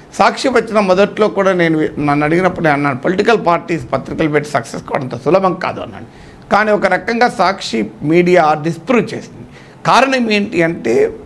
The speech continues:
మీడియా చాలా స్పష్టంగా, అప్పుడు డామినెంట్ మీడియా వైఎస్ఆర్కు వ్యతిరేక వైఖరి తీసుకోవడం వల్ల ఒక స్పేస్ క్లియర్గా వై-, ఆ, వేరే మీడియాకు అవకాశం వచ్చింది. So,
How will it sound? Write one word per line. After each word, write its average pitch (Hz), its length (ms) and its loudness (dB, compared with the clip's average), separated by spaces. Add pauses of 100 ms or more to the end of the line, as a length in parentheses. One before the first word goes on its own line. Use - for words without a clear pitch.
మీడియా 214 680 4 (120)
చాలా 175 240 2
స్పష్టంగా, - 480 -8
అప్పుడు 120 180 -4
డామినెంట్ 175 520 0
మీడియా 156 500 2 (460)
వైఎస్ఆర్కు 185 600 2
వ్యతిరేక 165 560 0
వైఖరి 156 400 0
తీసుకోవడం 123 680 -6
వల్ల 170 440 2 (340)
ఒక 196 160 2
స్పేస్ 190 800 0 (120)
క్లియర్గా 226 720 2 (120)
వై-, 147 200 0
ఆ, 160 200 4
వేరే 147 480 2
మీడియాకు 180 400 0
అవకాశం 156 440 -2
వచ్చింది. - 300 -18 (540)
So, 196 220 6